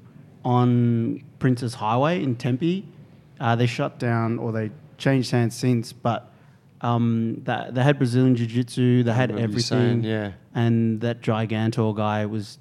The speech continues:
Speaker 1: coaching there, and I went in there a couple of times. Um,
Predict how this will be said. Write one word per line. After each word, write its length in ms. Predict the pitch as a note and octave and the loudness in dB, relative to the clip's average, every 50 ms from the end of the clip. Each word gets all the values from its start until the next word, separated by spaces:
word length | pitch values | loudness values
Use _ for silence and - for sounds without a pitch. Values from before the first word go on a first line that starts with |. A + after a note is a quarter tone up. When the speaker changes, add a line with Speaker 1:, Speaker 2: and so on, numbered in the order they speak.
| _ - | _ -6
Speaker 1:
coaching 400 | - A2 G#2+ G#2 - - A2 A2 | -2 -2 -2 -2 -4 -4 -4 -4
there, 280 | G#2+ G#2+ G#2+ G#2+ G#2 | -2 -2 -4 -4 -4
and 120 | G#2+ G#2 G#2 | -4 -4 -4
I 120 | G2+ G#2 | -4 -6
went 280 | G#2+ A#2 B2 B2+ B2+ B2 | -6 -2 0 2 2 2
in 100 | A#2+ A#2 | 2 2
there 140 | A2+ A2+ G#2+ | 2 0 0
a 40 | A2 | -2
couple 260 | - A2+ A2 - A2+ | -4 -6 -6 -6 -8
of 60 | A2+ | -6
times. 460 | - A2 G#2+ G#2+ G#2 G2+ G2+ - - _ _ _ _ _ - _ _ _ _ _ _ _ _ _ | -4 -4 -4 -2 -4 -4 -6 -10 -14 _ _ _ _ _ -20 _ _ _ _ _ _ _ _ _
Um, 380 | - A2+ A2+ A2 G#2+ G#2+ A#2 | -2 0 2 2 2 0 -2